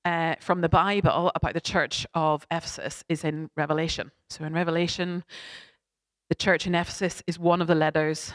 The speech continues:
that is written, uh, through John on Patmos. And in that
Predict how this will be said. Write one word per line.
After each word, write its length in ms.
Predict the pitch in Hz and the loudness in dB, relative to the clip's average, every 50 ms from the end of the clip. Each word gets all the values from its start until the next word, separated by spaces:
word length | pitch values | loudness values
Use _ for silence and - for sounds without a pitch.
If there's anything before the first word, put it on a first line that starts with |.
| - _ - | -14 _ -6
that 140 | 165 - | -6 -4
is 100 | 156 - | -4 0
written, 400 | 170 175 - - 175 170 170 165 - - - - - | 0 0 2 2 0 -4 -4 -6 -8 -14 -16 -12 -8
uh, 400 | 170 170 165 160 160 156 156 156 | -6 -4 -4 -2 -2 -2 -4 -4
through 240 | - - - 156 147 | -6 -6 -6 -6 -4
John 320 | - 175 175 170 175 170 | 0 0 2 2 2 2
on 100 | 156 156 | 0 0
Patmos. 680 | - - - 190 - - 190 190 185 - - - - - - - - - - - - - | 0 0 0 -2 -2 -2 0 -2 -2 -2 -6 -12 -14 -16 -16 -16 -16 -16 -16 -14 -10 -8
And 120 | 170 170 | -6 -4
in 140 | 170 185 175 | -2 -2 0
that 480 | 165 160 165 170 - - - - - | 0 0 0 0 -2 -6 -12 -14 -16